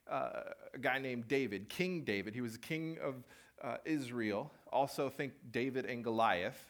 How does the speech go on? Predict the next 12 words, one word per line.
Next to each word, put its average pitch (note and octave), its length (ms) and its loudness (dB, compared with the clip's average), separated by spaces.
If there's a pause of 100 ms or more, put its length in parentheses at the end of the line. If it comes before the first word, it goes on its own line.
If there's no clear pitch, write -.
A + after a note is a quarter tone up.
(100)
That's G#2 220 -4
the A2 360 -4
David A2 280 -2
we're G#2+ 120 -2
talking G#2 360 -6
about. F2 280 -12 (1200)
And C#3 100 -2
he F3 140 8
ha-, - 120 6 (140)
wrote F3+ 260 2
this - 320 2
prayer C#3 560 4